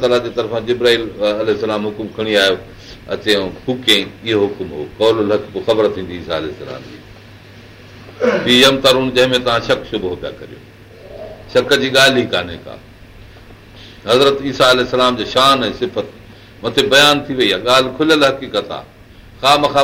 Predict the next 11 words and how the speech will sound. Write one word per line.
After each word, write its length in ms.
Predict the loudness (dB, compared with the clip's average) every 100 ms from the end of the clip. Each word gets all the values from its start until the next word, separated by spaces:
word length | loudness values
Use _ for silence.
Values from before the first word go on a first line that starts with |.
| 2
ماڻهو 180 | 0 -2
جيڪڏهن 220 | -2 -2 -2
ڪو 60 | -2
جهڳڙو 260 | 0 0 2 2
ڪري 120 | 2 2
ته 40 | -2
جهڳڙي ۽ 240 | -2 2 4 4
اختلاف 380 | 0 -2 2 2 2
جي 80 | 0 4
لاءِ، 160 | 4 2 -4 -20 -20 -20 -20 -20 -18
ته 60 | -14